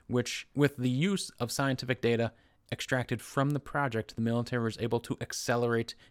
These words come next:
technology to allow us to do those things. How do you think it went from a vanishing ship to electrical monsters killing people in Long Island.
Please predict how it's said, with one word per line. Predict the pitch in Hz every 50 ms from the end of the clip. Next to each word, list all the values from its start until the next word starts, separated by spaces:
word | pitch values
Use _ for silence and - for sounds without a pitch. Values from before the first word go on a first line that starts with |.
| -
technology | - 127 117 - 123 117 107 107 107 92 - 110
to | 98 - 113 110
allow | 104 107 104 110 107
us | 98 -
to | - - -
do | - 123 120 113
those | 107 104 107 - - -
things. | - 107 85 - 60 - - - - _ - - - - - _
How | - - 131 131 147
do | 160 151 147
you | 143 143 151
think | 143 - - - 123 110 104 101 - - - _ _ _ _ _
it | - 127 -
went | 123 127 123 - -
from | - 123 113 104 - - _ _
a | 117 117
vanishing | 110 123 123 127 135 127 - 147 135
ship | 120 - - - 190 - - - - - -
to | - - 123 120 113 110 - - - - _ _ _ -
electrical | 123 135 127 127 120 - - - 127
monsters | 120 117 113 110 - - 120 113 104 - -
killing | - 123 117 110 104
people | - 104 107 104
in | 98 101
Long | 98 92 90 82
Island. | 69 58 50 - - -